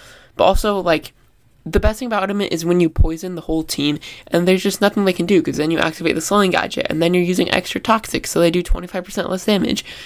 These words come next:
And then Crow just jumps on you, and then you're dead. So, like, he's just so annoying, and he's so versatile. Like,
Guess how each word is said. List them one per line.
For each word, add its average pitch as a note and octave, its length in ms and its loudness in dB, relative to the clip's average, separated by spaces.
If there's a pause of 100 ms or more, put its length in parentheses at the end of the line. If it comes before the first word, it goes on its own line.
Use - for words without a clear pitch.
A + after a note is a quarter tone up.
(280)
And - 60 -20
then E3+ 180 4
Crow F#3+ 180 2
just G3 180 4
jumps G#3+ 340 2
on D#3+ 100 0
you, E3+ 120 4
and E3+ 120 4
then E3+ 80 4
you're E3+ 140 4
dead. G3 380 2
So, F#3 260 4
like, F#3 280 4 (600)
he's G#3+ 160 -2
just A3+ 200 2
so A#3 200 6
annoying, F3 340 4
and D#3+ 100 0
he's E3 120 -2
so G3 160 4
versatile. D3+ 540 0
Like, - 200 0